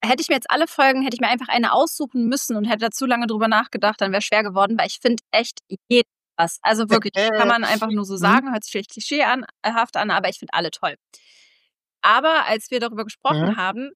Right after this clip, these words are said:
Speaker 1: sind mir zwei Folgen in den Kopf gekommen und eine davon, ähm, und beide sind mir in den Kopf gekommen, weil sie was mit mir gemacht haben, beziehungsweise weil sie etwas angestoßen haben, äh, einen Effekt angestoßen haben, direkt.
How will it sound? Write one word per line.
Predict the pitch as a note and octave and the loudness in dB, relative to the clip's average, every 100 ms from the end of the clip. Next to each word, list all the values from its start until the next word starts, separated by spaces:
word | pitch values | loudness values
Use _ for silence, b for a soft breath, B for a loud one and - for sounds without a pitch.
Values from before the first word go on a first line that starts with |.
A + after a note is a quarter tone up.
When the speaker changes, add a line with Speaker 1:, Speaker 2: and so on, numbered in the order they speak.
| _ | _
Speaker 1:
sind | A3 A#3 | -8 -6
mir | A#3+ A3 _ | -6 -8 _
zwei | - A3 A3 | -6 -2 0
Folgen | - A#3+ A3+ | 2 0 0
in | - G#3+ | -6 -8
den | G3 | -6
Kopf | C4+ C#4 | -6 -6
gekommen | - E4 D#4+ E4+ G4 - | -8 -6 -4 -4 -6 -8
und | A#3 - | -4 0
eine | G3 C4 | 0 2
davon, | B3+ B3 - A#3 B3+ C#4 _ - | 0 0 2 2 0 -8 _ -2
ähm, | G#3+ G#3 G#3 | 0 0 -2
und | - G#3+ _ _ _ _ _ | -2 -4 _ _ _ _ _
beide | F3 A#3 | 2 2
sind | B3+ A#3+ | 0 -4
mir | A#3+ | -4
in | |
den | A3+ | -4
Kopf | A#3+ | -6
gekommen, | - - A#3+ A3+ | -8 -2 0 2
weil | A3 | 2
sie | A3+ | 2
was | A3 | 0
mit | A#3+ A3 | -2 -2
mir | A3 | -2
gemacht | G#3 G#3 B3+ - | 0 0 -2 0
haben, | C#4 | 0
beziehungsweise | B3 - C4 C#4+ - G#3 A#3+ A#3+ B3 G3 | 0 -2 -2 -2 0 2 2 2 -2 2
weil | F#3+ A3+ B3 B3 | 4 6 4 2
sie | A3 A#3 A#3 | -2 -2 0
etwas | G#3 G#3+ - _ _ _ _ _ _ | 0 -2 -6 _ _ _ _ _ _
angestoßen | A3+ B3+ C4 - F#3+ - G3 | 2 2 0 -2 -4 -2 -2
haben, | D#3+ C#3+ - _ - | -2 -4 -8 _ -2
äh, | |
einen | F#3 F3 F#3 F#3 | 2 2 2 0
Effekt | G3+ A3 - | 0 -2 -2
angestoßen | E3+ F3 F3+ F3 F#3+ | -4 -4 -6 -6 -2
haben, | E3 F3+ | -2 0
direkt. | A3 G#3+ C#3 - | 2 2 0 -4